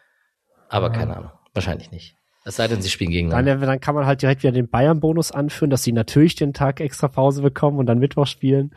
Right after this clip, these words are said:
Speaker 1: Na klar.
Speaker 2: Also egal, wie, wie du's, glaub ich, regeln wirst, äh, der D F B wird Kritik abbekommen von irgendeiner Seite.
Speaker 1: Ja, das finde ich ja erstmal sympathisch.
Speaker 2: Ja, ich hab da jetzt auch nichts gegen.
Speaker 1: Perfekt. Das sind schöne Schlussworte, Paddy.
Speaker 2: <laughs> Ja,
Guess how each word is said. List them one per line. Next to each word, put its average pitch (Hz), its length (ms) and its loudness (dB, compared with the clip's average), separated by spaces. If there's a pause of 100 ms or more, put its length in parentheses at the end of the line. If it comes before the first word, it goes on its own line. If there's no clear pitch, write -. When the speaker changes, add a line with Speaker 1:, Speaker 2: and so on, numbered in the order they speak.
(120)
Speaker 1:
Na 98 140 2
klar. 117 220 -8 (640)
Speaker 2:
Also 156 200 0
egal, 165 420 0
wie, 170 260 0
wie 165 100 -2
du's, 180 180 -2
glaub 147 240 2
ich, - 180 -4
regeln 147 380 2
wirst, 156 520 2
äh, 131 320 6
der 120 120 2
D 123 180 2
F 123 140 -2
B 123 260 4
wird 117 200 0
Kritik - 380 -2
abbekommen 110 480 0
von 104 160 0
irgendeiner 98 460 -2
Seite. 87 360 -6 (1500)
Speaker 1:
Ja, 156 260 -8
das - 540 -6
finde 127 240 -2
ich - 100 -8
ja 110 60 -2
erstmal 98 280 -2
sympathisch. 82 440 -6
Speaker 2:
Ja, 101 160 0
ich - 160 -4
hab 104 160 -2
da 92 80 -2
jetzt 87 140 -4
auch 82 80 -6
nichts 90 200 -10
gegen. 95 200 -8 (360)
Speaker 1:
Perfekt. 120 480 -10 (280)
Das 131 140 0
sind 156 140 2
schöne 147 240 4
Schlussworte, - 480 0
Paddy. 101 260 0
Speaker 2:
<laughs> - 280 -4
Ja, 143 160 6